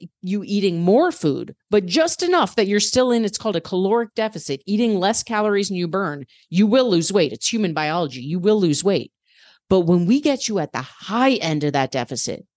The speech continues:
now we're telling your metabolism, buckle in because I got some work to,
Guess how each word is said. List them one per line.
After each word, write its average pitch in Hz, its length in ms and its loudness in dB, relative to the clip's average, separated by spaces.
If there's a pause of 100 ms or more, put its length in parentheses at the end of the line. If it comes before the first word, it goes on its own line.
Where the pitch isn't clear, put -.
(340)
now 247 320 2
we're 220 140 4
telling 175 300 2
your 160 120 2
metabolism, 175 720 0 (240)
buckle 214 440 2
in 208 200 2
because 160 300 0
I 202 120 -2
got 233 200 -2
some 165 180 -2
work 240 220 0
to, 147 260 -4